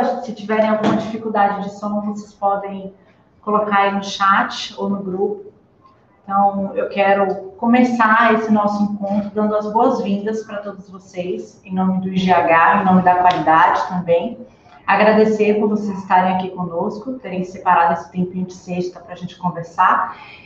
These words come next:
e pra abrirmos oficialmente os trabalhos do programa C Q I G H.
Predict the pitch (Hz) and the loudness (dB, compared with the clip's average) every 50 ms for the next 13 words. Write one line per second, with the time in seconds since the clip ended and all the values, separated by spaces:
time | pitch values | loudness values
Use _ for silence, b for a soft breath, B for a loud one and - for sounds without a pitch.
0 | B B B B - 202 202 - - 208 208 196 196 196 196 196 214 233 240 208 | B B B B -2 -2 -2 -2 2 2 4 6 6 6 6 6 6 4 4 6
1 | 208 233 247 240 240 240 233 - 240 254 311 311 302 302 - - - 285 240 226 | 6 6 8 8 8 8 8 6 6 6 6 4 2 0 -4 -4 -2 -2 -2 -2
2 | 220 220 226 233 247 - - 247 240 233 - 196 185 185 196 202 214 220 214 - | -2 -6 -8 -8 -12 -14 -6 0 0 0 2 2 2 2 2 0 0 -4 -6 -10
3 | - - 214 214 220 - 220 220 202 202 202 208 208 208 208 214 214 214 - - | -12 -10 -8 -8 -6 -6 -6 -6 -4 -2 -2 0 0 0 0 0 -2 -4 -6 -8
4 | 220 220 220 220 214 214 208 214 226 226 226 226 - - - - - - | -12 -12 -6 -4 -2 -2 -2 -2 0 0 0 0 0 -2 -2 -4 -6 -16